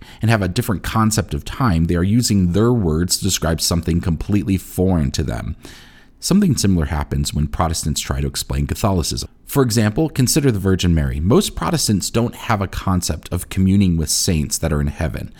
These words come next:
Um, nor do they elevate Mary. Most think that she was special and that she was Jesus' mother, but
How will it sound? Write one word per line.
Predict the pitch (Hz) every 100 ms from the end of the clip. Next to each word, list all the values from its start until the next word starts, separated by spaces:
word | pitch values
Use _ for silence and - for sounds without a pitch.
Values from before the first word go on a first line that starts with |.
| - - - -
Um, | 90 92 -
nor | 113 131 160 156
do | 98 110 110
they | 107 101 -
elevate | 113 107 104 95
Mary. | 82 82 73 62 - -
Most | 92 95 -
think | 101 95
that | 82 -
she | -
was | 82 -
special | - 151 - 147 139
and | 92
that | 85 -
she | -
was | 85
Jesus' | 82 90 82 80
mother, | 107 120 120
but | 104 87 80